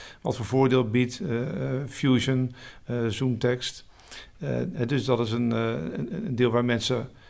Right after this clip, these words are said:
ja, wat, wat informatie kunnen vergaren over, ja, wat heb ik eraan aan die speciale software? En wat is dan vergroting na spraak?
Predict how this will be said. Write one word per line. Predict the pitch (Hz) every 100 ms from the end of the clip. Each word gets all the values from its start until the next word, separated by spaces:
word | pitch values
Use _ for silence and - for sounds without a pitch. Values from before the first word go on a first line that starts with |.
| -
ja, | 180 110
wat, | 113 117
wat | 120
informatie | - - 123 117 131
kunnen | 120 127 117 117 113
vergaren | 107 - 117 110 107
over, | 127 107 120 120 - - - -
ja, | 135 - - - -
wat | 123
heb | 110 147
ik | 156
eraan | 160 151 131 123
aan | 160
die | 135
speciale | 131 135 143 131
software? | 120 - - 131 110 - - - 104 - - -
En | 117 123
wat | 117 117
is | -
dan | 120 113 -
vergroting | - 127 127 139 135 156 123 131
na | 151 120
spraak? | 104 - 139 139 - -